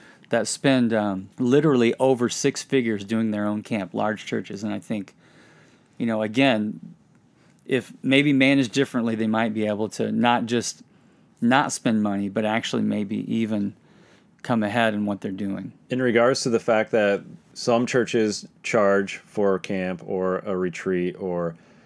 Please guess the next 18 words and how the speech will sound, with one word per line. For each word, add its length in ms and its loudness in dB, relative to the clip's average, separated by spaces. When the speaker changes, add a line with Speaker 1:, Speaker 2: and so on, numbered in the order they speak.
Speaker 2:
it 160 0
begs 280 2
the 100 2
question 380 2
that 100 4
I 180 4
have 500 -2
in 200 -6
my 180 0
mind 500 -2
when 160 -6
I 80 -2
think 240 -4
about 240 0
money 340 0
and 220 -2
ministry 440 -2
and, 240 -6